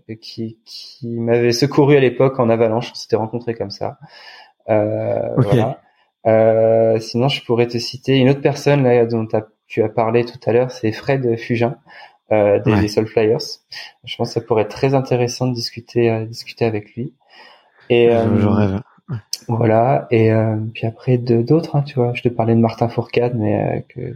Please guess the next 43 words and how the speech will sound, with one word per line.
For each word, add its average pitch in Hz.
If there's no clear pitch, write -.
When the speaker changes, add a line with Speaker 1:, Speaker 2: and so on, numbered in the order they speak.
Speaker 1:
que -
j'apprécie 113
beaucoup. 143
Et, 107
euh, 101
il 104
y 107
en 104
a 107
beaucoup 113
d'autres. 170
Et 208
comme, 120
euh, 117
comme 113
moi, 127
tu 135
vois, 123
j'ai, 113
j'ai 113
écouté 117
quelques-uns 113
de 113
tes, 104
de 107
tes -
podcasts. -
Et, 104
euh, 95
et -
voilà, -
que 107
j'ai, -
que 104
j'ai 104
apprécié. 101
Donc, 110
euh, -
je -
continuerai 110
à 110
suivre -
ça. -